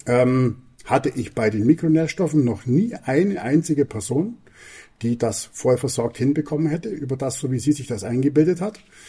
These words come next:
Ähm, hatte ich noch nie. Und, ähm, seitdem ich mit dem Omega-drei-Index als Mara-, als Marker für die Omega-drei-Versorgung arbeite, hatte ich tatsächlich auch erst ganz wenige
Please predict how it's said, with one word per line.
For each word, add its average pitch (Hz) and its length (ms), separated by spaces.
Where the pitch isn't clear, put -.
Ähm, 147 560
hatte 139 220
ich 135 80
noch 123 220
nie. 180 260
Und, 151 580
ähm, 131 500
seitdem 131 540
ich 147 360
mit 131 300
dem 120 400
Omega-drei-Index 143 1500
als 127 440
Mara-, 117 360
als 110 240
Marker 131 420
für 123 360
die 113 240
Omega-drei-Versorgung 135 960
arbeite, 143 560
hatte 139 200
ich 135 200
tatsächlich 131 580
auch 127 240
erst 135 240
ganz 131 320
wenige 226 460